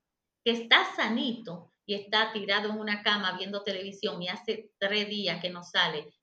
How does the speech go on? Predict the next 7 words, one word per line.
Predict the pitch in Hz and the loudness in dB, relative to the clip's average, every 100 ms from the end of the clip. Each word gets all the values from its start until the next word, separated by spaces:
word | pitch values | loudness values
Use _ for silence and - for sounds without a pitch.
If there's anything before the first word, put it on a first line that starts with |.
| - | -8
porque | 180 175 | -4 -4
no | 190 196 | -4 -6
puede | 202 202 | -2 0
apagar | 185 180 165 160 | 0 0 -2 -2
una | 170 170 | -4 -6
serie. | 135 117 - _ _ _ _ _ | -10 -14 -18 _ _ _ _ _
Entonces, | 233 240 233 202 202 | -2 -2 -2 -4 -6